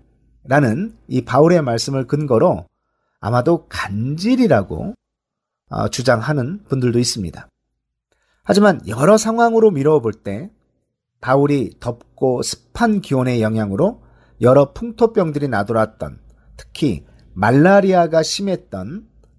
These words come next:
버가라는 도시에서 말라리아에 걸렸고 그로 인한 합병증으로 두통과 간질이 있어서 정반대의 환경을 가진 고온지대,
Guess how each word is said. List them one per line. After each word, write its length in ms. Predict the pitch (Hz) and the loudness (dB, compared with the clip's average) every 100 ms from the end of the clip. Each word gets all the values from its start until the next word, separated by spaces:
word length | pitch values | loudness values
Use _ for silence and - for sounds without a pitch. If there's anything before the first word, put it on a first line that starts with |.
| _ | _
버가라는 680 | - 113 120 180 175 170 170 | -12 -8 2 4 6 2 -4
도시에서 760 | 110 - 107 90 151 139 - _ _ _ _ _ _ _ | -6 -6 -10 -6 -4 -4 -8 _ _ _ _ _ _ _
말라리아에 720 | 95 127 156 185 196 165 156 | -4 2 2 4 4 4 2
걸렸고 680 | 143 90 98 - 92 156 - _ _ _ _ | 0 -8 -10 -10 -12 -12 -14 _ _ _ _
그로 340 | - 147 180 | 0 4 6
인한 280 | 160 139 135 | 4 0 -6
합병증으로 960 | - - 262 254 220 180 135 107 175 - _ - _ _ - | -12 -10 -2 -2 -2 -6 -6 -8 -10 -18 _ -20 _ _ -8
두통과 760 | 139 - 180 160 147 147 143 | -8 -2 -2 0 2 2 2
간질이 540 | - 110 135 165 196 143 | -4 -6 -4 -2 0 0
있어서 580 | 104 98 - 90 202 - - - - | 0 -2 -4 -8 -10 -14 -20 -20 -6
정반대의 1040 | 123 147 190 202 202 - 107 156 190 190 | 2 4 4 0 -4 -8 -4 0 2 2
환경을 540 | 180 190 185 180 165 | 0 -2 0 0 -2
가진 420 | 151 98 92 110 202 _ _ _ | -6 -8 -8 -10 -14 _ _ _
고온지대, 720 | - 143 160 135 87 76 - | 2 4 4 -2 -10 -14 -18